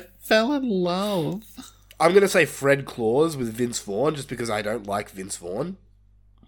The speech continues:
Speaker 1: Fair enough.
Speaker 2: Tyler Perry's A Madea Christmas.
Speaker 1: Yep.
Speaker 2: Um,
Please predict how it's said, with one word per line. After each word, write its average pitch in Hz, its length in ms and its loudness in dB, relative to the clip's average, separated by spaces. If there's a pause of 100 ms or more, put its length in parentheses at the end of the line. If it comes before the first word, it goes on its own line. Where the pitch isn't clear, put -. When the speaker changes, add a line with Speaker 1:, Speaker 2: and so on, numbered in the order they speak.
(720)
Speaker 1:
Fair - 220 -6
enough. - 240 -10 (800)
Speaker 2:
Tyler 143 360 2
Perry's 139 460 0
A 104 80 -2
Madea 113 500 -4
Christmas. - 580 -8 (1120)
Speaker 1:
Yep. 101 460 -2 (520)
Speaker 2:
Um, 196 600 -10